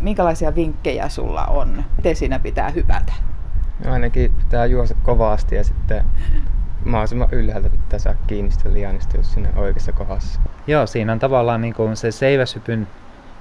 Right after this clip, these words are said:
Speaker 3: tavallaan vaikeus otettu pois, koska seiväshypyn, sy-, hypystä tekee vaikein se, kun sitä välinettä pitää kantaa ja samalla juosta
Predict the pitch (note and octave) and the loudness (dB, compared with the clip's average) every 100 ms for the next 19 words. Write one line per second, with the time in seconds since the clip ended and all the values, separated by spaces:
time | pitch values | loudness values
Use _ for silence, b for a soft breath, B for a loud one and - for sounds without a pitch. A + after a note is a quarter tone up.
0 | - - G#2+ G#2 A2+ G#2+ A2+ C3+ C#3 B2 | -12 -6 -2 -2 -2 -4 -2 0 0 0
1 | G#2 F#2+ F#2 - C3+ - A2 - G#2 C3 | -2 -4 -4 -8 -8 -6 -6 -8 -10 -2
2 | B2+ A#2 - G#2+ - G2+ B B B - | -2 -2 -6 -12 -8 -8 B B B -6
3 | C3 C#3+ C3+ B2 A2 A#2+ G#2+ - - - | -2 0 -2 -8 -8 -8 -8 -12 -14 -10
4 | A2+ C#3+ C3+ C3+ G#2+ A#2+ B2 B2 C#3 C#3+ | -8 -6 -6 -6 -6 -6 -2 0 0 0
5 | A2+ G#2 A2+ A#2+ A#2 - A2 G#2+ C3 B2+ | -2 -6 -6 -8 -10 -8 -4 -2 -2 -4
6 | G#2+ - F#2 G2+ G#2+ - C3+ B2+ A2 G#2 | -6 -10 -8 -4 -4 -2 -4 -4 -4 -2
7 | G2 F#2+ B2 A#2+ G2+ G2 A2 A2+ G#2 - | -2 -2 -6 -4 -4 -4 0 0 0 -2